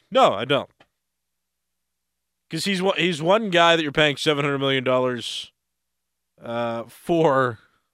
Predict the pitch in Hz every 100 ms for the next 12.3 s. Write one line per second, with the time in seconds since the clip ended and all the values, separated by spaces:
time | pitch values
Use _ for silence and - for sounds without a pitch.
0 | _ _ _ _ 127 135 127 131 120 107
1 | - _ _ _ _ _ _ _ _ _
2 | _ - 113 117 117 _ 117 107 _ 120
3 | 117 131 156 156 147 123 139 147 127 110
4 | - _ _ _ _ _ _ _ _ _
5 | - 208 202 226 190 175 202 214 180 175
6 | 139 180 151 143 151 127 117 _ _ _
7 | _ _ _ _ _ _ 151 160 156 147
8 | 165 - 156 185 170 - 165 151 143 151
9 | 143 123 139 151 160 156 151 143 143 _
10 | _ _ _ - - 202 196 151 - 190
11 | 185 156 151 143 156 143 - 180 151 107
12 | 110 - -